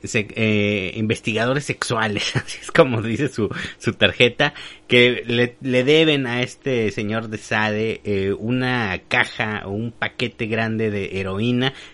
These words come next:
que es lo que él necesita para su, su fiesta,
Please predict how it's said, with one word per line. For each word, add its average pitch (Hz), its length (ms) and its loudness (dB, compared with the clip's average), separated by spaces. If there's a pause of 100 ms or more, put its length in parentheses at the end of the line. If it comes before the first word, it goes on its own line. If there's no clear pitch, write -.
que 113 120 4
es 113 60 4
lo 123 160 0
que 117 100 -2
él 113 180 -2
necesita 113 640 -4
para 98 260 0
su, 98 320 -2 (300)
su - 160 -6
fiesta, 135 640 0